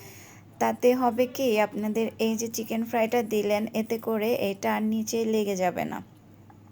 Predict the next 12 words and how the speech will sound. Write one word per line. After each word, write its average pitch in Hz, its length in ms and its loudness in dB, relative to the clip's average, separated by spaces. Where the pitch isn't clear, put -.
আর 226 140 2
যদি 233 340 2
খুব 220 200 -4
ভালোভাবে 240 500 2
গরম 220 380 4
না 220 280 0
হয়, 226 360 0
এটা 208 260 -2
দেওয়ার 214 360 2
সঙ্গে 226 400 -2
সঙ্গে 233 340 -4
কিন্তু 220 400 -6